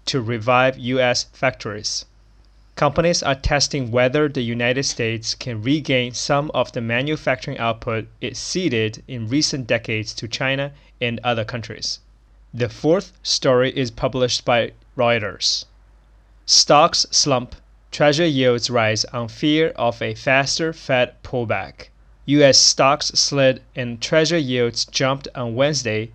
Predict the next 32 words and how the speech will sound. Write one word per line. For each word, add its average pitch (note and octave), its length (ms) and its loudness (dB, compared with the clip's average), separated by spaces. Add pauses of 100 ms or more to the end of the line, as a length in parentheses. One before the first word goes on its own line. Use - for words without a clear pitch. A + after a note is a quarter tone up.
(400)
after C#3+ 320 2
meeting C#3 340 0
minutes B2 400 -2
released B2 540 -2
by A#2 180 0
the A2 80 -4
Federal D3+ 320 2
Reserve A#2 540 -2 (100)
indicated A#2 720 -2
that A2+ 240 -2
it B2+ 140 -6
might B2+ 340 0
not C#3 240 0
only C#3 380 -2
raise A2+ 340 -2
interest D#3 480 -4
rates A#2 220 -2
sooner E3 400 -2
than A2+ 420 -2
expected, D3+ 680 -2 (600)
but - 200 2
could - 200 -4
also C#3 420 2
reduce B2 480 -4
its B2 320 -8
overall C#3+ 680 2
asset C3+ 360 2
holdings B2+ 640 0
to - 180 -10
tame D3 460 -4
high C3 260 0
inflation. A2+ 680 -6